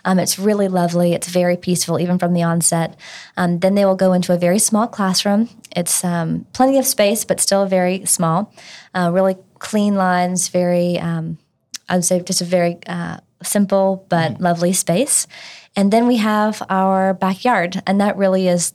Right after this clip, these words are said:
Speaker 1: the classroom. <laughs> We have, I would say, two classrooms. We have
Speaker 2: Mm-hmm.
Speaker 1: indoors and outdoors. And the outdoors is where we have even something like a dirt hill, which is, seems so simple, but it is just, it is a, a world apart for the
Speaker 2: Mm-hmm.
Speaker 1: children.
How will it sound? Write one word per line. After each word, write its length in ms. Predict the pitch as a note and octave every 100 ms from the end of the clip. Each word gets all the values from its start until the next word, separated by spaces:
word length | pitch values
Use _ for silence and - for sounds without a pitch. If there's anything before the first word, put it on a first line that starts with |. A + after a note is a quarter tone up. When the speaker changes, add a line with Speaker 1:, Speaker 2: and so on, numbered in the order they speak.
| -
Speaker 1:
the 240 | F3 E3+
classroom. 420 | - D#3+ - F3 F#3
<laughs> 220 | C4 C4 - - - - -
We 80 | -
have, 120 | A3+
I 60 | G3+
would 100 | G#3
say, 120 | A3
two 200 | G3 -
classrooms. 480 | C#4+ F3 E3 D3 E3+
We 80 | F3+
have 180 | G3+ F#3
Speaker 2:
Mm-hmm. 120 | -
Speaker 1:
indoors 320 | A3 G#3+ G#3
and 80 | G3+
outdoors. 520 | C3+ - A#1+ C2+ - - - - -
And 120 | F#3
the 120 | G3
outdoors 680 | - G#3 G#3 G3+ G3 G3 -
is 220 | - F#3+
where 220 | F3+ F3+
we 100 | F3
have 440 | E3+ E3+ E3+ E3+ E3+
even 240 | F#3+ F#3
something 220 | F3 E3+
like 140 | E3 D#3+
a 60 |
dirt 260 | E3+ F#3+ F#3
hill, 300 | F3+ E3+ D#3
which 200 | - F#3+
is, 140 | G#3
seems 260 | G#3 A3+ A#3
so 200 | - A3+
simple, 420 | A#3+ A3 A3 G3+
but 160 | G3 G#3
it 120 | G#3
is 200 | G#3+ G#3+
just, 320 | G#3+ G3 - - - -
it 80 | G#3
is 180 | G3+
a, 220 | F#3+ F3+ F3+ - - _ _ _
a 380 | F#3+ F3+ F3 - -
world 420 | - F3+ G#3 A3 A3
apart 440 | F#3+ - F3 E3+ -
for 100 | E3+
the 60 |
Speaker 2:
Mm-hmm. 60 | E3+
Speaker 1:
children. 420 | E3 D#3 C#3+ -